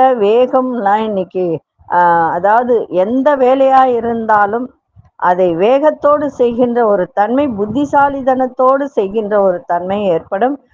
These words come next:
உழைப்புக்கான மதிப்பு மரியாதை எல்லாம் கிடைக்கின்ற ஒரு நாள். சில அனுபவங்கள் மூலம் புதிய பாதைகள் உங்களுடைய கண்ணுக்கு தெரியும். உங்களுடைய திறமைகளை வெளிப்படுத்துகின்ற ஒரு நாளாகவும் இன்னைக்கு அமைஞ்சிருக்கு. அதிர்ஷ்ட திசை வடகிழக்கு திசை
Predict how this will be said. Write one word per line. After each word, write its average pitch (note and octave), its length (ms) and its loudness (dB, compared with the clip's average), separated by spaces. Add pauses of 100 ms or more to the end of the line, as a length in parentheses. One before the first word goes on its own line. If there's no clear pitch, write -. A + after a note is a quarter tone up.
(220)
உழைப்புக்கான D4 760 0
மதிப்பு B3 480 -4
மரியாதை A#3+ 720 0
எல்லாம் A3+ 300 -2
கிடைக்கின்ற G#3 600 -2
ஒரு F3 140 0
நாள். G#3 200 2 (260)
சில C4+ 800 0
அனுபவங்கள் D#4 760 -2
மூலம் C4 460 -4
புதிய D#4+ 480 0 (100)
பாதைகள் C4 640 0
உங்களுடைய F#3+ 640 -2
கண்ணுக்கு F#3+ 580 -4
தெரியும். A3+ 500 -4 (320)
உங்களுடைய G3+ 600 0
திறமைகளை D4 640 -2
வெளிப்படுத்துகின்ற A3 1000 -2
ஒரு F3 200 0
நாளாகவும் A#3 680 0
இன்னைக்கு F#3 320 -4
அமைஞ்சிருக்கு. C#3+ 680 -4
அதிர்ஷ்ட C4 480 0
திசை B3 360 2
வடகிழக்கு G3 560 0
திசை C4 400 -4